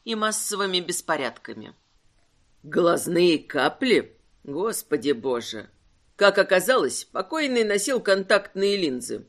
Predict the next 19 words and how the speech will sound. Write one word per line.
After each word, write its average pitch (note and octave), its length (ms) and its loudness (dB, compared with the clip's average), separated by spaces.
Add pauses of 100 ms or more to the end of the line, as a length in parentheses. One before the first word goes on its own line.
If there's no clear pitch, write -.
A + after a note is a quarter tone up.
коричневого F3 720 0
цвета. - 600 -6 (160)
Без G#3+ 240 -6
них D4+ 260 -2
его G3 220 0
глаза G3+ 400 2
были G3 260 0
зелеными. B2+ 640 -4 (380)
Родни C4 480 0
снова A3 400 0
проверил D#3+ 520 2
водительские D#3+ 680 -2
права D#3+ 380 4
Адама D#3+ 440 4
Брояра. C3 640 0 (200)
Там A#3+ 220 -2
написано G#3 640 0
«карие E3+ 420 2
глаза». C3+ 580 0